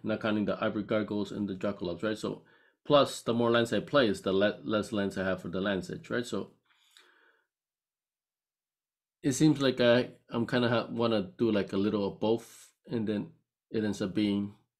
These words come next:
not effect-, not very effective at either. Uh, meaning, you know, going quick, aggressive, low casting cost things, or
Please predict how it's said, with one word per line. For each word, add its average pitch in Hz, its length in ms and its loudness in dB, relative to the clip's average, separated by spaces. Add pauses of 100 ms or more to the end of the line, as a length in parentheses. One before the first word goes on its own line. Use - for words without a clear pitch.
(720)
not 98 420 -2
effect-, - 460 -2 (280)
not 110 200 -2
very 107 220 2
effective 104 400 -4
at 95 160 -4
either. 113 360 -2 (1700)
Uh, 104 180 0
meaning, 101 480 0 (1800)
you 113 100 -4
know, 101 100 -4
going 98 540 0 (640)
quick, 120 220 0
aggressive, 104 600 -2
low 113 200 -2
casting 101 320 -4
cost 92 520 -4
things, 104 420 -4 (1000)
or 98 400 0